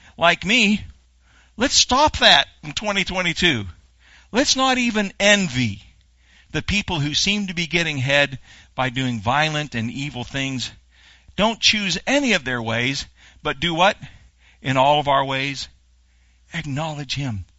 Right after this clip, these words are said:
and He will make our paths straight and right, and we'll be able to stand upright and noble before the King of Heaven.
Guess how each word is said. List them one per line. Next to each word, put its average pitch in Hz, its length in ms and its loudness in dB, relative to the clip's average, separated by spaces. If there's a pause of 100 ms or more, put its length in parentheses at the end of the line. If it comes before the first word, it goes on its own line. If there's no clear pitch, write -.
(680)
and 110 160 -2
He 139 300 -4
will 175 200 -8
make 156 340 -8
our 151 160 -6
paths 139 560 -8 (500)
straight - 720 -10 (320)
and 92 240 -8
right, 113 380 -8 (420)
and 117 140 -4
we'll 170 140 -4
be 160 180 -2
able 175 200 0
to 131 120 -6
stand 151 600 -2 (320)
upright 135 640 -2 (420)
and 139 320 -2
noble 185 460 2
before 139 340 -6
the 135 120 -6
King 233 260 -2
of 226 80 0
Heaven. 160 460 2